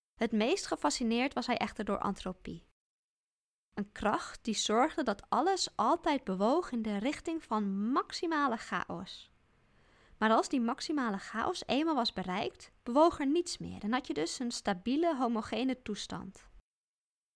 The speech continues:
Wat nou als entropie niet alleen een kracht was die werkte op materie, maar ook invloed had op mensen,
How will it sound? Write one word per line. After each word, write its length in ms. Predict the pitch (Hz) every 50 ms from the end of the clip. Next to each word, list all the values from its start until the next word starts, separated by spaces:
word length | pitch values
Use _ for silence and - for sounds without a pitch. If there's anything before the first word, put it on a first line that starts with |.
| _ _ _ _ _ _ _ _ _ _ _ _ _ _ _ -
Wat 220 | 190 170 - - -
nou 260 | 220 226 262 339 359
als 160 | 330 285 -
entropie 680 | - - 311 311 - - 285 262 - - 285 349 440 415
niet 200 | 427 453 - 427
alleen 220 | 359 339 311 294
een 140 | 277 240 -
kracht 360 | - - 247 240 262 - -
was 160 | - 285 -
die 160 | - 254 233
werkte 340 | 208 233 240 254 254 - -
op 100 | 202 196
materie, 800 | - 196 190 196 - - 220 233 277 311 240 202 226 302 381 - - - - - - -
maar 180 | - 208 - - - _
ook 340 | - 196 202 240 349 - -
invloed 400 | - - 262 339 - - 339 -
had 120 | 285 277
op 120 | - 233 -
mensen, 580 | 233 240 285 339 349 294 - - - 170 165